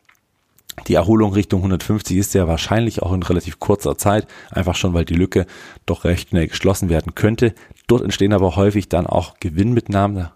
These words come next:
kurzfristigerseits. Da muss man dann aufpassen, dass es nicht weiter runtergeht. Aber rein fundamental kann ich mir das fast nicht vorstellen. Aber wie es manchmal so ist an der Börse, man wird doch hier und da immer wieder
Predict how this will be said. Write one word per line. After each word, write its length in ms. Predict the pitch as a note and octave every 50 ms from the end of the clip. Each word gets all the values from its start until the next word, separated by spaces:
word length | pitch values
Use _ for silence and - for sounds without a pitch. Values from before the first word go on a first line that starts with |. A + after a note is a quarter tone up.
| _ -
kurzfristigerseits. 960 | - - G2+ - - - G2+ - - E2+ F2 E2+ E2 D#2 F2 E2 E2+ D#2+ -
Da 80 | - D#2+
muss 100 | D#2 E2
man 120 | G2 F2
dann 100 | D2+ D2
aufpassen, 500 | - - F2+ - - G2 F2 D#2+ - E2+ - - - - - - - -
dass 200 | E2 D#2+ - -
es 100 | - -
nicht 200 | D#2 C#2+ - -
weiter 240 | D2+ D#2 - E2+
runtergeht. 480 | D2 E2+ F#2+ - - F2 - - - - - - - - - - -
Aber 320 | - - F2 G2 G2 E2
rein 160 | E2+ F2 F#2
fundamental 500 | F2 - G#2+ A2 G#2 G2 F2+ - F#2+ E2+
kann 220 | - - - A#2+ A#2+
ich 80 | A2+
mir 80 | G2 G#2+
das 140 | F#2+ F#2 -
fast 280 | - A#2+ A2 - -
nicht 120 | - F#2 -
vorstellen. 480 | - - A#2+ A#2+ - - A#2 A#2 A2 - - - - -
Aber 260 | - - G#2 G#2+ G#2
wie 60 | G2+ G#2
es 80 | -
manchmal 240 | G2+ F#2 - - D#2+
so 80 | F2 D#2+
ist 80 | -
an 80 | F#2 E2+
der 80 | E2
Börse, 360 | D#2+ D#2+ E2+ E2+ E2+ E2+ E2+ E2 - - - _
man 180 | - - F2+ -
wird 140 | - - -
doch 140 | - - -
hier 240 | - - D#2 D2
und 140 | E2+ F2 -
da 80 | D#2 D2+
immer 240 | - E2+ E2+ D#2 D2
wieder 360 | D2 - E2+ D#2+ D#2 D2